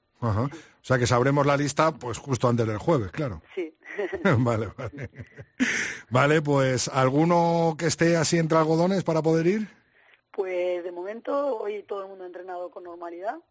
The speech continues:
Speaker 2: Eh, así que no, no hay nadie especialmente tocado. No,
Speaker 1: Ajá.
Speaker 2: todo el mundo ha entrenado bien. Sí.
Speaker 1: Álvar Jimeno, por ejemplo, que estaba ahí un poco tocado.
Speaker 2: Sí, Álvar ha entrenado todo igual que los compañeros. Ha hecho lo mismo, no hemos cambiado ninguna actividad.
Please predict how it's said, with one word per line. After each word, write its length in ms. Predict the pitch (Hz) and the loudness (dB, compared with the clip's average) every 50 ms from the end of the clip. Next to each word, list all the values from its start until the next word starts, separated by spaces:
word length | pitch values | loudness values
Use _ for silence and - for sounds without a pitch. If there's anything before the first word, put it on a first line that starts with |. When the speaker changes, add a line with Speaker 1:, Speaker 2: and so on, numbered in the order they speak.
| _ _ _ _ _ _ _ _ _ _ _ _ _ _ - | _ _ _ _ _ _ _ _ _ _ _ _ _ _ -14
Speaker 2:
Eh, 640 | 185 175 175 170 170 170 165 165 160 165 160 160 160 | -12 -10 -10 -8 -8 -8 -8 -8 -10 -10 -12 -12 -14
así 200 | 156 - - 160 | -14 -16 -18 -20
que 420 | _ - 165 165 165 160 156 160 156 143 165 175 | _ -16 -14 -12 -12 -12 -12 -14 -16 -18 -18 -18
no, 160 | 185 190 _ _ - | -18 -18 _ _ -16
no 80 | 190 | -14
hay 100 | 185 180 | -12 -12
nadie 760 | 175 180 175 165 175 175 170 170 165 160 160 156 151 151 156 | -10 -10 -10 -10 -10 -10 -10 -8 -8 -8 -10 -10 -12 -12 -14
especialmente 600 | 175 - - - 151 180 170 165 165 160 156 170 | -16 -16 -16 -16 -14 -14 -14 -14 -14 -14 -14 -12
tocado. 380 | - 165 - 185 180 165 151 - _ _ - | -14 -12 -12 -12 -12 -12 -14 -16 _ _ -16
No, 100 | - - | -12 -12
Speaker 1:
Ajá. 80 | - - | -8 -6
Speaker 2:
todo 120 | 185 180 | -6 -6
el 60 | 170 165 | -8 -10
mundo 200 | 165 170 165 170 | -14 -14 -14 -14
ha 40 | 165 | -14
entrenado 340 | 160 - 156 160 156 151 156 | -14 -14 -12 -12 -10 -10 -10
bien. 240 | 156 165 156 151 _ _ _ _ | -10 -10 -10 -12 _ _ _ _
Sí. 80 | - 117 | -2 0
Speaker 1:
Álvar 280 | 123 127 131 139 127 | 2 2 2 0 0
Jimeno, 360 | - 143 135 139 147 156 151 | 0 0 0 0 2 0 0
por 120 | 143 143 135 | -2 -2 -2
ejemplo, 360 | 120 156 156 156 147 147 143 | 0 0 0 0 0 0 0
que 80 | 139 127 | 0 -2
estaba 260 | - 143 139 139 135 | 0 0 0 0 0
ahí 120 | 139 139 | 0 -2
un 100 | 139 135 | -2 -2
poco 220 | 131 139 135 135 123 | -2 -4 -4 -4 -4
tocado. 340 | 135 131 151 175 190 185 - - _ _ _ - | -2 0 0 2 2 0 -2 -8 _ _ _ -10
Speaker 2:
Sí, 140 | 214 208 190 | -6 -4 -2
Álvar 240 | 180 180 175 180 175 | -2 -2 -2 -4 -4
ha 40 | |
entrenado 460 | 165 165 - - 175 170 170 165 165 156 | -4 -8 -10 -12 -10 -8 -6 -6 -6 -8
todo 380 | - 175 165 165 160 156 151 | -8 -8 -6 -6 -6 -6 -8
igual 200 | 151 160 165 160 | -8 -8 -8 -8
que 100 | - 175 | -10 -12
los 120 | 160 143 - | -12 -12 -14
compañeros. 500 | - 160 147 160 156 156 160 156 143 - | -16 -16 -16 -14 -12 -12 -12 -12 -14 -18
Ha 40 | - | -20
hecho 160 | - - 165 | -20 -18 -18
lo 80 | 156 147 | -18 -18
mismo, 420 | 147 156 160 - 196 196 196 196 | -20 -20 -20 -18 -14 -12 -10 -10
no 80 | 190 175 | -10 -10
hemos 180 | 170 160 156 - | -12 -12 -14 -12
cambiado 280 | 180 165 165 160 160 | -12 -10 -10 -10 -12
ninguna 240 | 160 156 160 156 151 | -12 -14 -14 -14 -16
actividad. 540 | - _ - 151 151 147 165 175 180 185 | -16 _ -14 -12 -10 -8 -8 -8 -8 -10